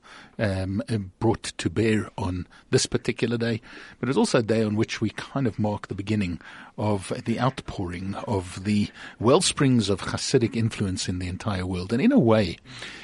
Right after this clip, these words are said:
if we think about it a little bit introspectively and with fairness to, uh, everything and everybody who has done so much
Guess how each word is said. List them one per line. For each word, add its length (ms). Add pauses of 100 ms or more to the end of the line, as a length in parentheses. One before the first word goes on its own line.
if 280
we 280 (520)
think 280
about 280
it 120
a 60
little 320
bit 140
introspectively 880 (420)
and 340
with 200
fairness 640 (380)
to, 340
uh, 140 (100)
everything 420
and 80
everybody 560 (240)
who 120
has 120
done 220
so 200
much 440